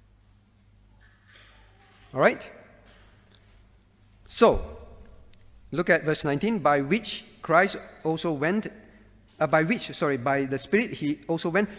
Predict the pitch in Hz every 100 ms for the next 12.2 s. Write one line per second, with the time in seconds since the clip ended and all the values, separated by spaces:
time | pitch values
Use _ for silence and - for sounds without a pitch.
0 | - - 196 302 294 269 220 220 269 117
1 | 92 - - 165 240 240 202 208 214 196
2 | 233 190 180 208 - 170 214 226 - -
3 | 113 92 - - 226 311 233 240 - -
4 | 202 269 285 208 - 185 269 196 - 233
5 | 226 226 208 165 220 247 139 - - -
6 | 160 185 175 156 151 - 196 233 254 262
7 | - 175 160 160 185 254 - - - 135
8 | 175 165 160 170 185 220 294 - - -
9 | - - - 208 185 196 185 247 202 107
10 | - - 127 185 233 294 220 104 - -
11 | - - - 247 214 302 247 - 247 -
12 | 240